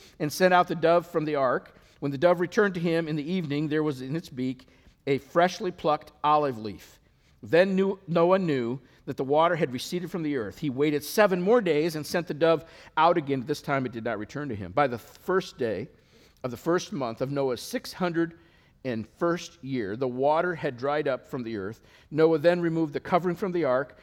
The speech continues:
saw that the surface of the ground was dry. By the twenty-seventh day of the second month of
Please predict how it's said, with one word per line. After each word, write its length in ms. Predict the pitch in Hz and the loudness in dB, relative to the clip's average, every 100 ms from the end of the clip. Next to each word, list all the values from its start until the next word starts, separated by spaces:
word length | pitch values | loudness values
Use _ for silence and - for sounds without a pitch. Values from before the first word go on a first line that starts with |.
| - | -20
saw 280 | - - 160 | -4 2 4
that 140 | 151 147 | 2 -4
the 80 | |
surface 420 | - - 175 185 160 | -6 -2 -2 -4 -6
of 80 | |
the 60 | 143 | -6
ground 380 | 139 156 180 180 | 0 2 2 0
was 140 | 180 | -4
dry. 380 | - 127 120 135 - - - | -2 0 0 -2 -8 -12 -2
By 120 | 135 | -2
the 100 | 127 | -2
twenty-seventh 800 | - 190 185 180 190 175 170 156 | -2 2 2 2 0 0 -2 0
day 240 | 156 151 | 2 4
of 120 | 160 120 | 2 -2
the 60 | |
second 420 | - - 180 185 | -8 -6 -4 -4
month 260 | 151 143 143 | -2 -4 -4
of 140 | 139 | -8